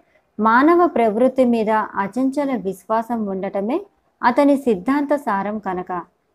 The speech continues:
అని రాశారు గాంధీ గారు. "మహాత్మాజీ,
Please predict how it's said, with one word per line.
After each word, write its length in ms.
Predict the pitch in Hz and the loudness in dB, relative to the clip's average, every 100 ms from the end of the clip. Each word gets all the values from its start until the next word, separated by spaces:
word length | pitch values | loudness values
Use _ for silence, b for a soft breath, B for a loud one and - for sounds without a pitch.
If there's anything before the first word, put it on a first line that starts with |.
| - | -4
అని 180 | 214 226 | 0 2
రాశారు 520 | 208 196 196 233 214 | 2 0 -2 0 0
గాంధీ 560 | 226 190 175 175 190 | -2 -6 -8 -4 -4
గారు. 380 | 202 196 175 165 - _ _ _ _ _ _ _ _ _ _ - | -2 -4 -6 -10 -14 _ _ _ _ _ _ _ _ _ _ -2
"మహాత్మాజీ, 800 | 220 226 254 254 262 233 226 254 | 0 4 2 2 0 0 -2 -4